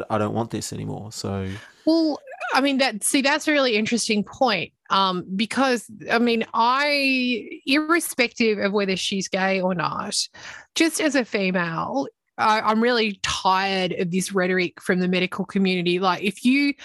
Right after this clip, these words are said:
Speaker 2: 'cause I've got friends who don't want children. They've never wanted children.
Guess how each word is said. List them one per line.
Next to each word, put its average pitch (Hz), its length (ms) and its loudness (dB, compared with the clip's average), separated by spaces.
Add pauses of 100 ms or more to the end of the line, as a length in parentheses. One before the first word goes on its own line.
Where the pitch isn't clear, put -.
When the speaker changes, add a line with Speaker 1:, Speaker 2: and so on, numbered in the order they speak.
(140)
Speaker 2:
'cause 254 120 2
I've 277 220 2
got 196 320 0
friends 175 600 -2 (180)
who 190 300 2 (240)
don't 185 200 4
want 175 160 0
children. 160 260 0
They've 165 120 2
never 233 180 4
wanted 285 220 2
children. 240 540 2